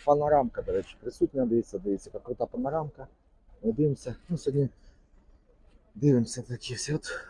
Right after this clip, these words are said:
з Франції Туранчик. Ходова машина, два і нуль дизель, десятий рік, вісім дев'ятсот п'ятдесят, нуль дев'яносто сім, дев'ятсот чотирнадцять, шістдесят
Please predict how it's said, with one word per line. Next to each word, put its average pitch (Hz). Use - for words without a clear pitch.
з -
Франції 147
Туранчик. 143
Ходова 135
машина, 139
два 131
і 143
нуль 151
дизель, 151
десятий 131
рік, 170
вісім 175
дев'ятсот 147
п'ятдесят, 135
нуль 156
дев'яносто 139
сім, -
дев'ятсот 135
чотирнадцять, -
шістдесят -